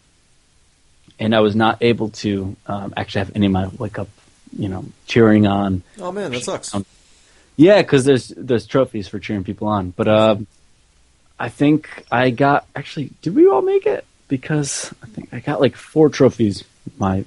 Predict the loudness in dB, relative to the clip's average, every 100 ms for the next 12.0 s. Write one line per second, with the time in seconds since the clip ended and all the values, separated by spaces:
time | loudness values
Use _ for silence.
0 | -8 -8 -6 -6 -6 -8 _ _ _ _
1 | -8 -4 -4 -4 -6 _ -6 -2 2 4
2 | 6 4 2 -2 _ -20 _ -2 -2 0
3 | 0 0 2 4 4 4 4 4 0 _
4 | _ _ _ _ _ _ _ _ _ _
5 | _ _ -18 _ -6 2 4 4 2 0
6 | -10 -14 0 4 4 2 -10 -20 _ _
7 | _ _ _ _ 2 4 4 2 2 2
8 | 4 2 0 0 0 -4 _ _ _ _
9 | _ -12 -12 -12 _ -10 -4 0 0 0
10 | 0 -2 -4 -8 0 0 0 -2 0 0
11 | -4 _ 0 4 6 8 8 8 6